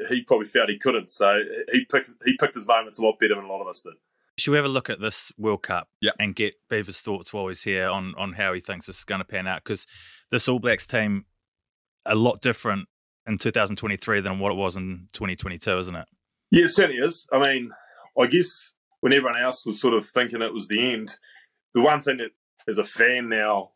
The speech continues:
Speaker 1: you had pretty hopeful of was the players. And, you know, you thought, "Gee, I still think he's as good as anyone in the world," or, "He's as good as anyone in the world," or, so you just sort of had the gut feeling that it's not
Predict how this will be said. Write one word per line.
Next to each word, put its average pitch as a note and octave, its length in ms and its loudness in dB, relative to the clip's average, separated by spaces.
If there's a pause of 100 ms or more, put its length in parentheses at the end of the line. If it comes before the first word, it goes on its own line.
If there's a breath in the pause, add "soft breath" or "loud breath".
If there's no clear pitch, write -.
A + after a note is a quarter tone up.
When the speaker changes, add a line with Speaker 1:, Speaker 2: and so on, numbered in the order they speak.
(140)
Speaker 1:
you A#2 180 0
had G#2+ 200 2 (120)
pretty A#2+ 200 4
hopeful A#2+ 380 4
of G#2+ 200 2
was G2 260 -8
the - 80 -8
players. C#3+ 880 0
And, A2+ 300 -6 (240)
you B2 80 -4
know, A2+ 80 2
you A2+ 160 -2
thought, C3 380 4 (280)
"Gee, D3+ 180 0
I C3+ 40 -8
still F#3+ 280 2
think - 340 0 (100)
he's C#3 160 2
as A2+ 100 -2
good B2+ 140 6
as A2 60 2
anyone A2+ 220 4
in A2 60 -2
the G2+ 80 -2
world," A#2+ 380 6
or, G2 180 2
"He's D3+ 160 2
as C#3 80 -4
good C#3 200 6
as A2+ 60 -4
anyone A#2 200 0
in A2+ 80 -2
the G#2 80 -4
world," A#2+ 440 0
or, G#2 200 -6 (400 loud breath)
so C#3 220 6
you C#3 300 4
just F3+ 140 4
sort C3+ 140 4
of - 40 -4
had D3+ 120 4
the A2+ 80 -8
gut C#3+ 260 2
feeling B2 360 2
that G#2+ 160 0 (280)
it's - 200 0
not F3 240 4